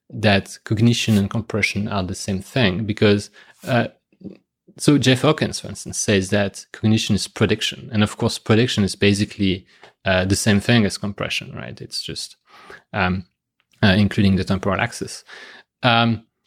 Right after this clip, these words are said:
and it's very easy to believe this because compression is something that we do all the time, very naturally. We are constantly, you know, compressing information. We are, um, uh,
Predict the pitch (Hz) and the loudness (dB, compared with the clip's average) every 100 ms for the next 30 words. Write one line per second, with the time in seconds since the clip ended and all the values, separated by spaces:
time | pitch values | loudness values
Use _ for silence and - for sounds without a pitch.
0 | _ _ - 135 127 123 131 175 196 165 | _ _ -4 0 0 0 2 4 4 2
1 | - 120 117 131 135 110 - - 117 117 | -4 0 2 4 2 0 -2 -8 -6 -2
2 | 107 - 113 107 127 156 120 107 - 104 | -2 0 0 0 0 0 2 0 0 -4
3 | - 104 101 - 113 101 104 107 - 120 | -2 -2 -2 -2 -4 0 2 2 2 4
4 | 127 117 104 98 98 117 98 104 101 95 | 6 4 0 -2 -2 -6 0 4 4 4
5 | 92 98 - - - 160 151 117 104 - | 2 -2 -6 -10 -12 -10 -4 0 0 2
6 | 117 117 120 104 - 98 92 92 90 90 | 0 2 0 -2 -2 -2 -2 -2 -4 -6
7 | 98 - - _ - 110 - 107 - 101 | -10 -18 -20 _ 0 0 4 0 2 -2
8 | 95 - 98 101 - 120 110 104 101 - | -2 -2 -6 -4 -6 -4 0 2 2 -2
9 | - - _ - 107 101 101 - _ _ | -14 -20 _ 0 2 4 2 -4 _ _
10 | _ _ _ _ _ - - 110 98 | _ _ _ _ _ -20 -4 2 2